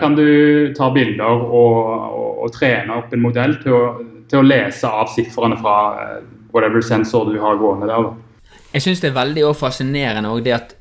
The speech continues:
Speaker 2: en ting er at hva vi kan programmere og S D K og sånt, for, for, for å være proppen i dette, i dette forholdet her, så er jo
Speaker 1: Mm.
Speaker 2: det litt sånn, da er jeg litt utenfor komfortzonen.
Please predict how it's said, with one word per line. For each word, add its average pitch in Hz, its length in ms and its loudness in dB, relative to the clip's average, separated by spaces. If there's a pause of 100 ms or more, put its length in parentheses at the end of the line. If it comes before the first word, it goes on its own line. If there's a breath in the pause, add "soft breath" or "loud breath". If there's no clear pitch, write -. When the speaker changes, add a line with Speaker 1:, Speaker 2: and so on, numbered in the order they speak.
(160)
Speaker 2:
en 135 160 0
ting 143 220 -4
er 143 80 0
at 135 100 -10
hva 151 160 -2
vi 123 80 -4
kan 120 160 -4
programmere 113 800 -2
og 101 80 -4
S - 160 -10
D 110 80 -6
K 139 140 -2
og 107 260 -2
sånt, 113 320 -6
for, 127 200 2
for, 127 260 -2 (260 soft breath)
for 131 220 0
å - 60 2
være 147 200 0
proppen 123 480 -4
i 107 40 -6
dette, 120 280 -4 (200)
i 113 80 -2
dette 131 240 -6
forholdet 123 500 -2
her, - 80 -8 (260 loud breath)
så - 160 -2
er 147 80 4
jo 160 80 2
Speaker 1:
Mm. 143 80 -2
Speaker 2:
det 143 160 2
litt 127 200 -4
sånn, 127 200 -2
da 139 80 0
er 127 140 2
jeg 120 80 -2
litt 135 160 -4
utenfor 127 260 -8
komfortzonen. 104 600 -2